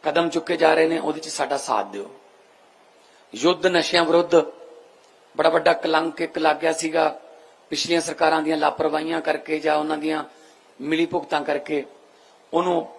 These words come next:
ਸਾਫ਼ ਕਰਨ ਤੇ ਲੱਗੇ ਹੋਏ ਆ ਤੇ ਉਹਦੇ 'ਚ ਲੋਕਾਂ ਦਾ ਸਾਥ ਚਾਹੀਦਾ। ਲੋਕ ਲਹਿਰ ਬਣੂਗੀ ਤਾਂ ਇਹ ਖਤਮ ਹੋਊਗਾ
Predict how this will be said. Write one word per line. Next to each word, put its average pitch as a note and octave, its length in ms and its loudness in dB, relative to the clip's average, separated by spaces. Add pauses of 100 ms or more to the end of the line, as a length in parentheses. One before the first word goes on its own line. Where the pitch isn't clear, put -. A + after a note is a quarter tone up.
(480)
ਸਾਫ਼ D3 320 8
ਕਰਨ D3+ 240 2
ਤੇ D#3 140 2
ਲੱਗੇ D3 240 -2
ਹੋਏ D3 220 -2
ਆ D3+ 140 -2 (1200)
ਤੇ D#3 60 -2
ਉਹਦੇ E3 160 4
'ਚ D#3 100 -8
ਲੋਕਾਂ D#3+ 380 4
ਦਾ D#3+ 100 6
ਸਾਥ C3 380 2
ਚਾਹੀਦਾ। C3+ 300 -2
ਲੋਕ D3 320 2
ਲਹਿਰ D3 260 2
ਬਣੂਗੀ D3+ 400 -2
ਤਾਂ C#3 200 0
ਇਹ C#3+ 100 -4
ਖਤਮ C3 280 -8
ਹੋਊਗਾ A#2+ 360 -4